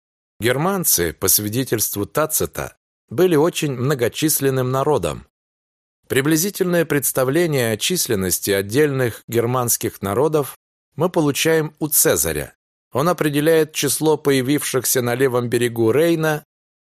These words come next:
узипетов и тенктеров в сто восемьдесят тысяч человек, включая женщин и детей. Следовательно, около ста тысяч человек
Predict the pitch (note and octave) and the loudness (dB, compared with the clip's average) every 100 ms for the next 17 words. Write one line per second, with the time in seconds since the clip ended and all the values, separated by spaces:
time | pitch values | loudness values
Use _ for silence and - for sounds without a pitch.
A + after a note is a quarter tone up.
0 | _ _ - A#2 B2 A#2+ E3+ E3+ C#3 - | _ _ -2 0 0 0 -2 0 -2 -2
1 | - C#3 C3 - A#2+ - - F#3 C3+ D2+ | -2 -2 0 0 0 -4 0 2 2 -2
2 | - _ _ _ _ - - C#3 C#3+ F3+ | -8 _ _ _ _ -4 0 2 4 4
3 | - D3+ D3 D3 C#3 - C3+ C#3 - - | 2 2 2 0 -2 -2 -2 -2 -4 -2
4 | C3+ C#3 C3+ D2 - - _ _ - - | 0 2 2 -2 -4 -18 _ _ -12 -8
5 | G#2 E3+ E3 D3 G#2+ C3+ B2+ - B2+ - | -4 0 2 2 2 0 0 -2 -4 -4
6 | A2+ A#2 A2+ - C2+ A#1+ _ _ _ _ | -4 -2 -2 -4 -4 -8 _ _ _ _
7 | _ _ _ _ - - D3 F#3+ A#2 G2 | _ _ _ _ -6 0 2 2 2 0
8 | G2+ F2+ F2 E2+ - D#3+ D#3 C#3+ B2+ - | -2 -2 -4 -6 -2 -2 0 0 0 0
9 | C3 B2 C#3+ - B2 - - A2+ G#2+ B2+ | -2 0 0 0 -2 -4 -2 0 0 0
10 | E3+ - | -2 -4